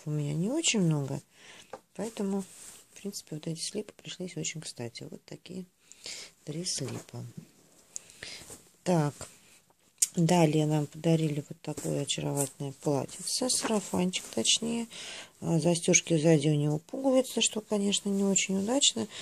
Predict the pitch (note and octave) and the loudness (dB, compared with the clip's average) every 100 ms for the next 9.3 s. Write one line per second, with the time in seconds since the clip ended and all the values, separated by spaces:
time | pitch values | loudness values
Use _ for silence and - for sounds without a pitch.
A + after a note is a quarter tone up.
0 | - - _ G#3+ C#4+ D4 A3 G#3 G#3 G#3 | -12 -14 _ 2 4 4 4 2 2 2
1 | G#3+ G3 G3 F#3+ G#3 G3 F#3+ - D4+ E4 | 4 4 2 0 -2 -2 -2 2 4 4
2 | - G#3+ G3+ C4+ G3+ A3+ A3 G3 F#3 - | 4 4 6 4 4 2 2 2 0 -6
3 | - - - - _ _ E3 E3 G3 A3+ | -20 -18 -20 -20 _ _ 0 2 2 0
4 | - D#3 F3+ F#3+ _ _ _ _ _ _ | 0 2 2 0 _ _ _ _ _ _
5 | _ _ _ _ _ _ _ E3+ - C#3 | _ _ _ _ _ _ _ -12 -6 -6
6 | B2+ C3+ C3 - - - - _ - - | -6 -8 -8 -12 -20 -20 -20 _ -20 -18
7 | - F3+ - D#3 - F3 E3 D#3+ - - | -10 -10 -10 -14 -10 -10 -8 -8 -6 -4
8 | E3+ D#3+ D#3+ - _ _ - C3 C3 - | -2 -2 -4 -12 _ _ -16 -14 -14 -10
9 | - - D3 | -8 -8 -12